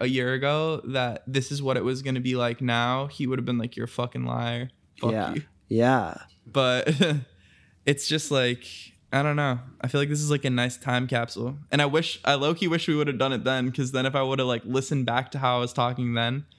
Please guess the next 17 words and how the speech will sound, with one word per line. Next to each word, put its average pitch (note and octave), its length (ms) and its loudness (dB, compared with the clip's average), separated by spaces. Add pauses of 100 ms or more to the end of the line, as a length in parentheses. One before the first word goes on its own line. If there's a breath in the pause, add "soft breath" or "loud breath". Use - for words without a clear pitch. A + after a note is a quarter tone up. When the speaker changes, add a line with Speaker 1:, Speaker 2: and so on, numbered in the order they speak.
(340 soft breath)
Speaker 2:
I A#2 100 4
know. A2+ 420 2 (420)
Speaker 1:
I C3 100 2
don't C3 120 2
know. B2 220 0 (120)
I C3 100 2
feel D3 160 2
like D3 180 0 (720)
it's B2 160 -4
just, C3+ 180 -4
like, C3+ 120 0
about A#2+ 260 0
growing A#2 320 0
up, A#2+ 240 -4
really. B2 400 -2 (240)
'Cause, C#3 160 0
like, B2+ 260 -2